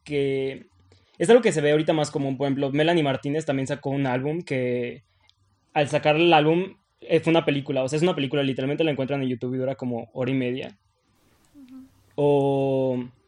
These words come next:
Speaker 1: Harry Styles lo que hizo con Heroda, que creó toda una isla y le dio un concepto y la historia del pez, o sea, to-, todo eso lo, cada vez lo ves en más cosas. Por ejemplo, también lo pueden hacer en los videojuegos,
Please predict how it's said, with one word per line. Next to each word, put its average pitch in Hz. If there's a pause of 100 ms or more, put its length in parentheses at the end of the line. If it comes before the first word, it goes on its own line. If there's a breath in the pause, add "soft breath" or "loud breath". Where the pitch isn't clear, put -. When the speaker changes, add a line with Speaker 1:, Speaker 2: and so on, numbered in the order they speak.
(720)
Speaker 1:
Harry 151
Styles 147
lo 160
que 139
hizo 147
con 147
Heroda, 127
que 143
creó 131
toda 147
una 147
isla 143
y 143
le 127
dio 123
un 131
concepto 139
y 127 (440 soft breath)
la 139
historia 147
del 139
pez, 143
o 175
sea, 143
to-, 185
todo 185
eso 202
lo, 165 (120)
cada 190
vez 220
lo 214
ves 190
en 196
más 156
cosas. 139
Por 151
ejemplo, 147
también 151
lo 151
pueden 156
hacer 143
en 147
los 131
videojuegos, 135